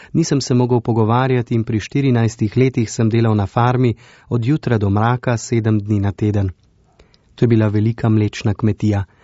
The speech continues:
Gospod in gospa, ki sta vodila kmetijo, sta bila zelo prijazna, toda bil sem zelo osamljen.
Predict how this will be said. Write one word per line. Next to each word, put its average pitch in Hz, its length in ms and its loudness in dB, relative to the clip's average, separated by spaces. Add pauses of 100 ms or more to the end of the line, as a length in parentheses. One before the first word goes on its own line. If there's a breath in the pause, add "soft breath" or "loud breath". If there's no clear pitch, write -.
(400 soft breath)
Gospod 160 360 0
in 123 80 2
gospa, 120 400 0
ki 120 120 -2
sta - 180 -4
vodila 110 360 0
kmetijo, 117 560 0
sta 117 220 -4
bila 104 220 0
zelo 107 240 0
prijazna, 110 600 0 (360 loud breath)
toda 123 180 0
bil 110 180 2
sem 113 240 0
zelo 104 240 0
osamljen. 104 600 0